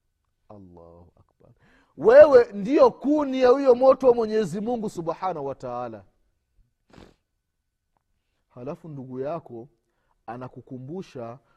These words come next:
kuacha maasi, kufanya twaa, kumwabudu Mwenyezi Mungu Subhanahu wa Ta'ala,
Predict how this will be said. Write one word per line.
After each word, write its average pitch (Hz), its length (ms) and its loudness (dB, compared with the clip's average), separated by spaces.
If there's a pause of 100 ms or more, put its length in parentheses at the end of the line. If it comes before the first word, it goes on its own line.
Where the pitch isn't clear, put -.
(160)
kuacha 143 480 -10
maasi, 135 760 -16 (340)
kufanya 185 500 -8
twaa, 180 600 0
kumwabudu 208 920 -4
Mwenyezi 190 440 -6
Mungu 208 260 -10
Subhanahu 165 520 -8
wa 147 80 -6
Ta'ala, 139 540 -8